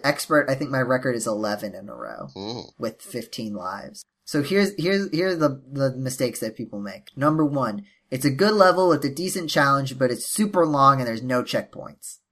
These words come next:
Speaker 1: And, and, and another category of this is, like, it's not necessarily long in terms of physical length, but, like, it's something where there's a lot of waiting around to get to the hard part. And so, like, every time you die, you have to spend, like, a minute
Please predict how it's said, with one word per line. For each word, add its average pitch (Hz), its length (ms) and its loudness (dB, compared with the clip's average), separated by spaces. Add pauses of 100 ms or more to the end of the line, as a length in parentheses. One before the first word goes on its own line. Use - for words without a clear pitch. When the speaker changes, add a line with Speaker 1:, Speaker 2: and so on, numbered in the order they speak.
(120)
Speaker 1:
And, 160 180 -2
and, 170 300 2
and 170 220 0
another 190 320 6
category 165 440 4
of 143 100 2
this 147 160 0
is, 143 140 -4
like, 131 280 0 (280)
it's - 120 -12
not 180 140 2
necessarily 170 420 4
long 139 420 4
in 135 80 -4
terms 139 240 -4
of 117 140 -4
physical 170 540 -2
length, 185 320 -4
but, 143 140 -6
like, 127 260 -2 (480)
it's 147 180 -2
something 160 340 -2
where 151 120 4
there's 139 300 2
a 135 80 2
lot 123 440 6
of 131 260 -4
waiting 127 320 -2
around 117 640 2
to 135 80 -4
get 127 300 -4
to 143 100 -2
the 127 140 0
hard 127 440 0
part. 165 400 4 (140)
And 139 160 -4
so, 151 240 6
like, 143 180 4
every 143 200 4
time 151 200 0
you 143 120 -2
die, 131 360 4
you 135 140 2
have 131 160 2
to 135 80 -4
spend, 131 560 -4
like, 127 180 0
a 120 80 -2
minute 117 580 -8